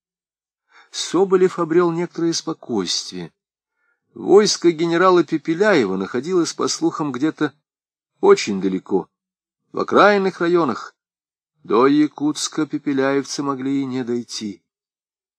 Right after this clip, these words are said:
Так хотелось думать Соболеву. И он так думал, подвёрстывая факты к этой своей надежде. И в самом деле, на востоке, вплоть до Охотского моря,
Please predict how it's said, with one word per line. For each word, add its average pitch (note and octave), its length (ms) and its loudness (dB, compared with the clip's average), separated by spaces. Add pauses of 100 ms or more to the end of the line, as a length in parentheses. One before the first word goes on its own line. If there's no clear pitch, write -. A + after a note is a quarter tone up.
(300)
Так C#3+ 220 -2
хотелось A#2+ 560 -2
думать F2+ 320 -6
Соболеву. F2 640 -6 (720)
И C3 60 4
он F#3+ 160 2
так E3+ 260 -2
думал, F2+ 500 -6 (300)
подвёрстывая C#3 800 4
факты F3 540 0
к - 100 -6
этой D3 200 -4
своей C#3+ 340 -4
надежде. A2+ 640 -4 (600)
И F#2+ 140 -4
в - 80 -6
самом D3 480 -6
деле, A2 500 -6 (840)
на - 120 -6
востоке, C3 840 2
вплоть B2+ 480 2
до C#3+ 160 4
Охотского D3 640 -2
моря, C3 400 -2